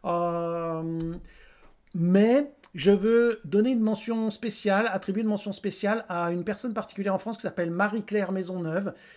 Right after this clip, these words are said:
qui, on peut le dire, même si j'ai, qui a commencé à pratiquer en cabinet à peu près en même temps que moi, euh, vers, euh, mille neuf cent quatre-vingt-treize quatre-vingt-quatorze, mais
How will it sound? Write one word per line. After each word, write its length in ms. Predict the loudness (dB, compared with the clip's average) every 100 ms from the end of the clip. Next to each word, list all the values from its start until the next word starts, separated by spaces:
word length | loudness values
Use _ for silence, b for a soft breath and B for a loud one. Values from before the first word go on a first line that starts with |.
| _
qui, 300 | -2 0 2 -2
on 100 | 0
peut 160 | 4
le 80 | 4
dire, 240 | 6 4 4 B
même 140 | -2 0
si 180 | 0 -2
j'ai, 280 | 0 -2
qui 260 | -6 0 2
a 120 | 2 2
commencé 320 | 0 0 0
à 60 | -2
pratiquer 400 | -2 -8 -4 -4
en 60 | -4
cabinet 360 | -2 -2 0
à 80 | 0
peu 100 | -2
près 160 | -2 -2
en 40 |
même 160 | 0 -2
temps 100 | -4
que 80 | 0
moi, 280 | 2 2 2
euh, 160 | 0
vers, 220 | -2 -4
euh, 100 | -2
mille 140 | -2 -2
neuf 100 | -2
cent 140 | -4
quatre-vingt-treize 480 | -4 -6 -6 -4 -6
quatre-vingt-quatorze, 720 | -6 -10 -8 -6 -2 -2 -2 B B B
mais 240 | 0 0